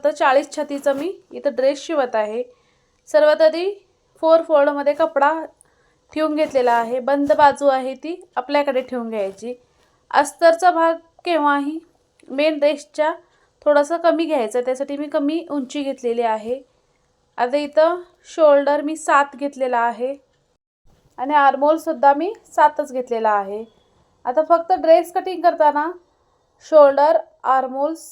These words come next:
कमर आणि हिप साईज हे महत्त्वाचे आहेत. आता छातीचा चौथा भाग इथं मी दहा इंच घेतलेला आहे, चाळीसचा चौथा भाग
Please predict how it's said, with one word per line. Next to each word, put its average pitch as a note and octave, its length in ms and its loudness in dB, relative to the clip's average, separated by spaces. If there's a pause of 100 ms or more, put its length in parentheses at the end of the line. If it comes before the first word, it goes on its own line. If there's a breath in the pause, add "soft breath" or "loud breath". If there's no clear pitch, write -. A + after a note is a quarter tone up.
(400)
कमर C#4+ 360 0
आणि D4+ 220 0
हिप D#4+ 280 -6
साईज A#3 300 -8 (480)
हे D#4 120 2
महत्त्वाचे A#3+ 540 -2
आहेत. G3+ 300 -6 (640)
आता C#4 240 0
छातीचा E4 420 0
चौथा E4+ 380 4
भाग D#4 200 0
इथं D#4 200 0
मी D#4+ 100 -4
दहा D4 240 2
इंच D4 220 -4
घेतलेला B3 380 0
आहे, A3 280 -2 (2750)
चाळीसचा D4 500 2
चौथा C#4 380 2
भाग C#4+ 200 0